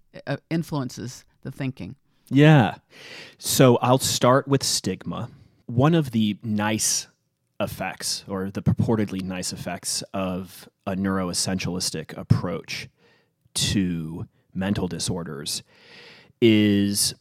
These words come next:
Speaker 2: seen, I think, in cartoons that are popular on the internet, where it's a cartoon that illustrates someone who has their arm chopped off,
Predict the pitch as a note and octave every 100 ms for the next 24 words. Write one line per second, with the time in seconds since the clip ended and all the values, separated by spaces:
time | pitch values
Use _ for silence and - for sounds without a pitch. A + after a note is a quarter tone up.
0 | - - - E3+ F3+ F3+ D#3 A#2 A2+ -
1 | A#2+ A#2 A2+ - - _ A2+ G#2+ G#2+ G#2
2 | G2+ - - F#2+ - - A#2+ A#2 G#2+ G2+
3 | F#2+ - G2+ G2 F#2+ G2 F#2+ G2+ G2 F#2
4 | F#2 G2 G2+ F#2+ F2+ E2 - - _ -
5 | A3+ G#2+ G2+ A2 G#2 - _ _ - -
6 | - - - - A#2+ A2 B2 A2 - A#2+
7 | G#2+ G#2 G#2 - A2 G2+ - - G#2+ G#2+
8 | G2 A#2 A2+ G2 G2+ G2+ G#2+ A2 G#2 A#2
9 | F#2+ - F#2+ F#2 -